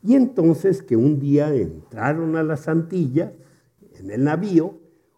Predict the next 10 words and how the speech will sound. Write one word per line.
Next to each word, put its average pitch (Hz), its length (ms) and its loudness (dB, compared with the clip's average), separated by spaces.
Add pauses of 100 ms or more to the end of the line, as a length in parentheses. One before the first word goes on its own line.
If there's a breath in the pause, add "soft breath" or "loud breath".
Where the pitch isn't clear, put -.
un 110 340 2
navío, 147 480 2
un 147 520 -4 (200)
pequeño, 160 680 0
un 156 260 -2
poco 120 300 -4
maltrecho 123 800 0
ya, 135 240 -4
llevaban 120 540 -4
mucho 127 420 -4